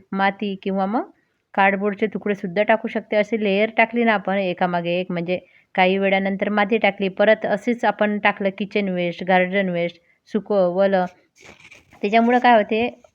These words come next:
खत ब-, व-, व्हायला लवकर तयार होईल. आणि बघा हे पावसाळ्याच्या वेळेस तर तितकं छान खत तयार झालेलं आहे, तुम्ही बघू शकता. आणि याच्यामध्ये आहे मोठे मोठे गांडूळ आणि हे माती पण माझी वाचेल एवढं सर्व भरल्यामुळे. आणि हे बाकीच्या झाडांनासुद्धा मी देते. अशाच पद्धतीने मी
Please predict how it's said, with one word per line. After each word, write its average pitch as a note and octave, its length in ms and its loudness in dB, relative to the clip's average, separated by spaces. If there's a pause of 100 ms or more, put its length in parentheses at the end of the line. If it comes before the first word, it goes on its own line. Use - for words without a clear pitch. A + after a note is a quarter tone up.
(120)
खत A#3+ 300 2
ब-, G#3+ 120 0
व-, F#3 360 2
व्हायला F#3+ 360 4
लवकर G3+ 400 2
तयार G3 200 6
होईल. E3+ 240 0 (340)
आणि F3+ 160 0
बघा G3 200 2
हे G#3 120 0
पावसाळ्याच्या F#3+ 640 2
वेळेस F#3+ 260 0
तर A3 100 -6
तितकं G3+ 360 -2
छान A3+ 200 0
खत A3+ 120 -4 (160)
तयार G#3+ 160 6
झालेलं G3+ 340 -2
आहे, G#3 80 2
तुम्ही G3 200 -4
बघू F3 180 -2
शकता. G3 320 -6
आणि F#3+ 120 -4
याच्यामध्ये G#3+ 440 0
आहे G#3 60 4
मोठे G3 240 -2
मोठे F3+ 240 -4
गांडूळ E3 360 -4 (520)
आणि F#3+ 200 0
हे G3+ 140 0
माती F#3+ 280 -2
पण A3+ 160 -2
माझी A3 260 0
वाचेल G#3+ 420 2 (300)
एवढं F#3+ 320 2 (100)
सर्व F#3 160 4
भरल्यामुळे. F#3 540 0
आणि F#3 200 0
हे F#3+ 120 -2
बाकीच्या F3 400 -2
झाडांनासुद्धा F3+ 640 -2
मी G#3+ 120 0
देते. F3+ 300 -4 (540)
अशाच C4+ 280 0
पद्धतीने B3 480 2
मी B3 120 2